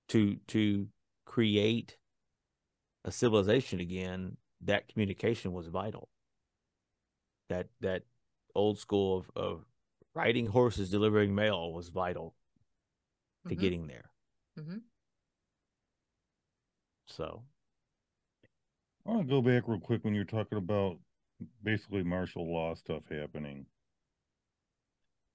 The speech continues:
Speaker 3: Because it made me think of a TikTok that we all know about,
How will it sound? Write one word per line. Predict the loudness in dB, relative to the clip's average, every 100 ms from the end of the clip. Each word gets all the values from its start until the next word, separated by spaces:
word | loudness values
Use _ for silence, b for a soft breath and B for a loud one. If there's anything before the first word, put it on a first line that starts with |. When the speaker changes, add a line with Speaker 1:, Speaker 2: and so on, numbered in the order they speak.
| _ _ _ _ -14
Speaker 3:
Because | -4 2 4 4
it | 2
made | 2 2
me | 2
think | 2 0 0 0
of | -2
a | -4
TikTok | -2 -4 -2 -2 0 -2 -4
that | -8 -8 -12
we | -6 -2
all | -2
know | 0 0 -2
about, | -2 0 0 -2